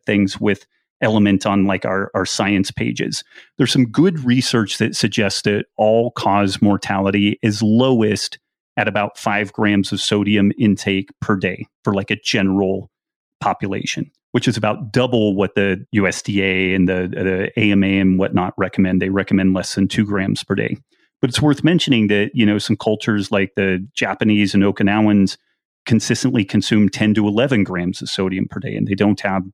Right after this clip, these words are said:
dramatically higher rates of cardiovascular disease. They have less. And this is usually the, the main concern in all those stories. And generally, most of the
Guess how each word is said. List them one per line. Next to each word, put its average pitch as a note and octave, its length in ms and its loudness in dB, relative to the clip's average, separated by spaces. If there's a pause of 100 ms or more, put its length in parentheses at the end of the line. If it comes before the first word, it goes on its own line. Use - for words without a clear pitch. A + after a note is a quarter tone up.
(280)
dramatically F#2+ 600 0
higher F#2+ 340 0
rates F#2+ 400 -2
of F#2+ 240 0
cardiovascular F#2+ 580 -2
disease. A2+ 380 2
They B2+ 80 0
have A#2+ 160 0
less. - 400 -2
And G2+ 160 4
this A2 180 0
is G#2 140 2
usually G#2+ 480 4
the, G2 260 0 (520)
the B2+ 80 2
main A2+ 180 4
concern A#2 540 2
in G#2+ 260 4
all G2 260 0
those F#2 220 0
stories. - 640 -2
And G2+ 400 2 (200)
generally, C3 840 2
most A2 340 2
of G2+ 100 0
the G2 320 0